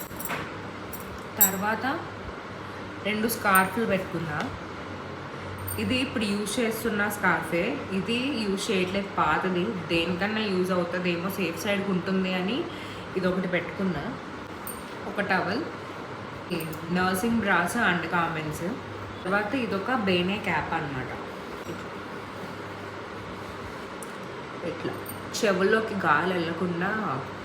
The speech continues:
ఇలా కట్టుకుంటారు కదా, అది లేదు నా దగ్గర. So, ఇదే పెట్టుకుంటున్నా. ఒక pair of socks,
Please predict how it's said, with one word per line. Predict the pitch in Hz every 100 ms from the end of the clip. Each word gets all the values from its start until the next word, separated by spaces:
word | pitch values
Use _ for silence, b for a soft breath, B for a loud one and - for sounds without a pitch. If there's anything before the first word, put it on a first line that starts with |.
| - - - - -
ఇలా | 180 190
కట్టుకుంటారు | 190 190 - 233 220 220 180
కదా, | 147 147 147 - - - - - - - - - - - -
అది | 185
లేదు | 196 180 180
నా | 208
దగ్గర. | 180 160 180 185
So, | 175
ఇదే | 156 170 180
పెట్టుకుంటున్నా. | 180 - 160 151 143 139 214 - - - - - - - - -
ఒక | 196
pair | 196 185 190
of | 208
socks, | 202 196 170 - -